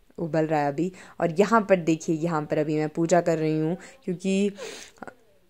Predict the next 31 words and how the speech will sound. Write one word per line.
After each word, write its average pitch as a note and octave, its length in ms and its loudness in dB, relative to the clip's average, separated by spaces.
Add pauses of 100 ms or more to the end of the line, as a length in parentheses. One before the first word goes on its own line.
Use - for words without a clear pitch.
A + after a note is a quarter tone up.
(640)
नवरात्रों A#3 460 10
में B3 140 8
पूजा A3 220 8
करना G3 180 8
तो F#3 80 6
बहुत E3+ 180 0
ज़्यादा D#3+ 200 2
ज़रूरी D#3+ 340 4
होता F#3 240 10
है। F#3+ 60 4
शिमला F3 300 6
में F3+ 140 4
भी F3+ 60 2
मैं F3+ 100 4
करती F3 260 2
हूँ, E3+ 60 -2
यहाँ F3 140 0
पर E3 100 2
भी E3 140 -2
मैं F3 160 2
कर E3 120 2
रही D3+ 180 0
हूँ। E3+ 140 0 (360)
और D#3 460 0 (220)
मैं E3+ 80 -4
पूजा E3+ 280 0
कर E3 100 0
लेती D3+ 340 0
हूँ G3 80 2
सबसे F#3+ 300 0
पहले। G3 320 0